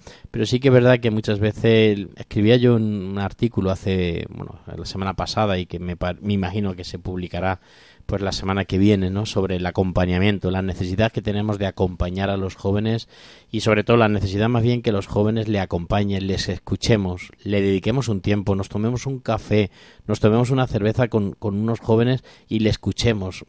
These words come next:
nos cuenten qué pasa por su vida, qué problemas tienen, qué dudas tienen. Es muy importante que dediquemos tiempo a escuchar.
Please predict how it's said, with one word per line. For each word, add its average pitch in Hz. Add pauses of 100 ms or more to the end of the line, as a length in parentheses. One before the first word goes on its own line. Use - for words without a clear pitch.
nos 98
cuenten 120
qué 110
pasa 123
por 127
su 95
vida, 87
qué -
problemas 120
tienen, 90 (360)
qué 123
dudas 127
tienen. 92 (260)
Es 107
muy 117
importante 110
que 107
dediquemos 98
tiempo 104
a 98
escuchar. -